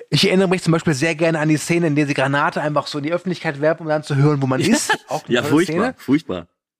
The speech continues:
Speaker 1: Ja, aber der erste hat noch zweihundertsechsundzwanzig Millionen weltweit eingespielt. Der dritte hundertfünfzig Eu-, äh, fu-, hundertfünfzig Euro mehr. Nein, hundertfünfzig <laughs> Millionen, äh, Dollar waren's mehr. Also dreihundertsechsundsiebzig Millionen. Und der dritte Taken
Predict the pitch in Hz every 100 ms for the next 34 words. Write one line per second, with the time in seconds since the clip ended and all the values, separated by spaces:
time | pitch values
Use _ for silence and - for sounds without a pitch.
0 | _ 143 202 247 - - - - - 233
1 | 247 - - - 185 185 240 - 240 233
2 | 214 - - 190 233 220 151 180 - 165
3 | 170 165 135 120 104 123 _ - 127 120
4 | 113 107 110 117 - 135 220 269 - -
5 | - - 160 156 151 277 - 190 277 285
6 | _ _ - 254 233 - 214 226 - 185
7 | - 196 190 123 107 - 139 - - 170
8 | 160 151 - 120 113 117 202 160 131 170
9 | 165 180 - 247 269 - 160 175 135 160
10 | 147 127 - - - 123 123 120 156 190
11 | 120 95 98 - 110 156 247 - - -
12 | - 143 143 127 175 175 127 190 156 135
13 | - 131 123 147 196 - - - - 185
14 | 196 156 160 302 302 - - 277 277 117
15 | 98